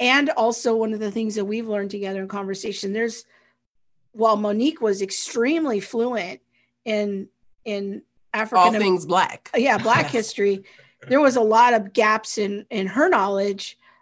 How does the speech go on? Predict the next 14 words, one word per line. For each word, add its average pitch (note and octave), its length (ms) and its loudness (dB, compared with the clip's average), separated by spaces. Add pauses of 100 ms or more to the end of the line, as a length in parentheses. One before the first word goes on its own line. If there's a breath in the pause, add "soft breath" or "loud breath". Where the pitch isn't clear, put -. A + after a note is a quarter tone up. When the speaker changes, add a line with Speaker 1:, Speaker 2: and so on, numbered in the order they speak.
(120)
Speaker 1:
of A3 160 2
things B3 280 0
that G3 140 0
I D4+ 240 4
knew A3 180 2
a G3 40 2
lot F#3+ 320 -2
about A3 600 0
in G#3+ 140 -2
our F#3+ 100 -4
Speaker 3:
Mm-hmm. F#3+ 100 -6
Speaker 1:
history. G3+ 580 -8
And A3 180 -4
so G#3 520 2